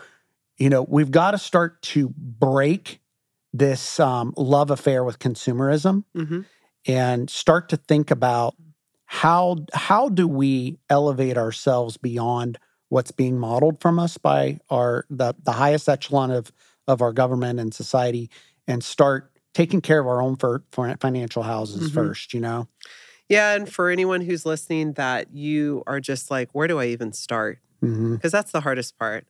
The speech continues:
Speaker 2: I would say, number one, be clear about the goals and put it down for yourself. How much are you committed to really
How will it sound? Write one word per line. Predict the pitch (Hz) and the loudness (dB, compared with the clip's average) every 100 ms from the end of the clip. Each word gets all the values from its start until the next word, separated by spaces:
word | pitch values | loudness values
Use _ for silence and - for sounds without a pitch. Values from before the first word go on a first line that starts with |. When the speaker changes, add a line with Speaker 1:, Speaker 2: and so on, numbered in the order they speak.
| - | -2
Speaker 2:
I | 190 | 0
would | 202 160 | 0 -4
say, | - 127 117 117 127 _ _ _ _ _ _ | -4 -4 -2 -4 -10 _ _ _ _ _ _
number | 196 208 | -4 0
one, | 160 151 151 180 | 0 0 0 -2
be | 170 185 | -6 -8
clear | - 170 | -2 -2
about | 147 139 - | 0 -4 -6
the | |
goals | 120 127 127 | -6 -4 -4
and | 131 | -6
put | 127 135 | -8 -8
it | 101 | -4
down | 117 120 | -4 -4
for | - | -6
yourself. | 101 110 117 101 | -8 -8 -8 -8
How | - 170 | -6 -4
much | 220 - | -4 -2
are | 185 | -2
you | 160 147 | 0 -2
committed | 143 156 139 135 139 135 | -4 -6 -4 -2 -4 -6
to | - 131 | -6 -4
really | 135 139 143 143 | -2 -2 -2 -4